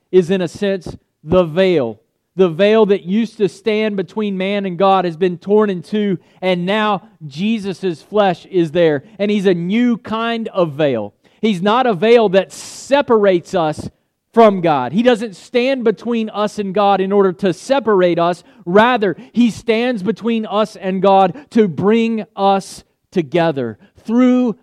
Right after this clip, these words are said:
the sacrifice of Jesus, we have confident access to the Father. But I wonder this morning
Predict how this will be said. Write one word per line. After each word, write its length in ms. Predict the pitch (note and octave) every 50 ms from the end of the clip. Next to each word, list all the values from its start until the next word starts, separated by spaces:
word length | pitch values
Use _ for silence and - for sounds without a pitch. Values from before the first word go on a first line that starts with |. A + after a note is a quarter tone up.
| _ _
the 140 | F3+ G3+ F#3+
sacrifice 880 | - - - A3 G3+ G3+ G3 - G#3+ F3+ - G#3 G3 F#3+ F#3+ F3+ E3 - - - -
of 160 | E3+ D#3 C#3
Jesus, 760 | B2+ D3 F#3 G3 G3 G3 F3 C#3 E3+ E3 D3+ C#3 - - _ _ _ -
we 420 | F3+ G3 G3+ A3 A3 A3 A3+ G#3+
have 520 | F3 D#3+ G#3 G3+ G3 G3 F#3+ F3+ D#3+ _ -
confident 720 | - - F#3+ G3+ G#3 G#3+ - - G#3 G#3 G3 G3 F#3+ F#3 _ -
access 800 | D#3 D#3+ E3+ E3 - _ _ _ E3 E3 D#3 D#3 D#3 - _ _ _ _ _ _ _
to 460 | - E3 D#3 C#3+ C#3 C#3+ C#3 C3 C3+ _ _ _ _ _ _ _ _ _ _ _ _ _
the 100 | - A2+
Father. 500 | - _ - C#3 C3+ B2 G#2+ G#2 G#2+ A2+ _ _ _ _ _ _ _ _ _ _ _ _ _ _ _ _ _ _ _ _ _ _ _ _ _ _ _ _ _ _ _ _ _ -
But 100 | F#3+ F3+
I 80 | E3+
wonder 340 | E3+ F3 G#3 B3 C4 A3+ G#3+
this 300 | D#3+ D#3+ D#3+ - - -
morning 400 | D3+ D#3+ D#3 D3+ C#3 B2+ A#2 G2+